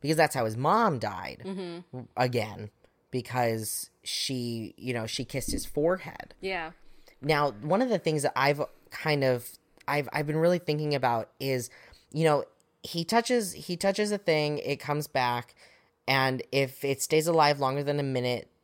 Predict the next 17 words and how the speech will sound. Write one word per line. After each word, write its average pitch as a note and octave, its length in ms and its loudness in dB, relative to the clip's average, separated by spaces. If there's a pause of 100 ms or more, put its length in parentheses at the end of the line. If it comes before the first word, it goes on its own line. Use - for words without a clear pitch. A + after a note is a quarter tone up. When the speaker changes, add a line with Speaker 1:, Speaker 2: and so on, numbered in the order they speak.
Speaker 1:
the C3+ 80 -2
next C3 300 -4
closest - 840 -2
thing A#2+ 420 -2
dies. G#2 460 -6 (580)
Have E3 220 -6
we A3+ 160 0
determined F#3 840 0
that D3+ 280 4
it's, C3+ 280 -2
like, B2 320 -2
an C3 120 0
equivalency F#3+ 1000 0 (100)
thing? A#3 500 0 (580)
Speaker 2:
I G#3 140 -4
feel A#3+ 300 2
like A#3+ 280 2